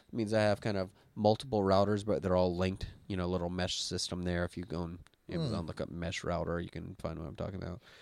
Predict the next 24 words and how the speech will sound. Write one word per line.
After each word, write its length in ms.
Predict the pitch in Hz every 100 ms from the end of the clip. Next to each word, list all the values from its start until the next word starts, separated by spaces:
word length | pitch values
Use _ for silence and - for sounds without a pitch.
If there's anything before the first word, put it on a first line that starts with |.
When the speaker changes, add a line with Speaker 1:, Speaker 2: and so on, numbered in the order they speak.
| - - -
Speaker 1:
Uh, 280 | 107 110 110
but 200 | 147 135
yeah, 180 | 196 -
so 340 | - 127 127 - _ -
I 60 |
have 100 | 185
a 60 | 180
mesh 240 | 170 170 -
system 380 | 165 - 170
here, 380 | 160 147 139 143 - _ _ -
and 480 | 123 123 120 123 113
I'm 180 | 110 139
gonna 200 | 160 160
see 340 | - 131 123
how 400 | 120 107 104 101
Steam 420 | 101 - 156 165
Link 260 | 151 147 147 -
app 320 | 107 107 - -
in 400 | 104 98 98 95 - _ _ - -
the 100 | 107
Apple 220 | 95 - -
T 180 | 90
V 260 | 87 87 90
works. 420 | - - - -